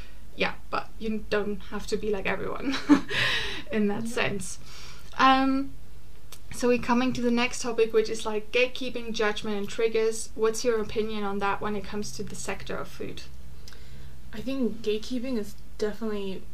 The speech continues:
Speaker 2: a tricky one because food changes as, as people immigrate and integrate. So it's hard to know who has ownership. Um,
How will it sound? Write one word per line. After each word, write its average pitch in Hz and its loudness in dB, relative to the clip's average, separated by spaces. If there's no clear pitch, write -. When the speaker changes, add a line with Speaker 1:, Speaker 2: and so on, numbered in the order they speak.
Speaker 2:
a 208 -2
tricky 202 -2
one 233 -2
because 190 -2
food 208 2
changes 208 -2
as, 185 -4
as 190 -2
people 196 -2
immigrate 196 -2
and 196 -2
integrate. 202 -2
So - 0
it's 220 2
hard 302 -2
to 220 -2
know 202 -2
who 220 2
has 196 -2
ownership. 190 -2
Um, 185 -2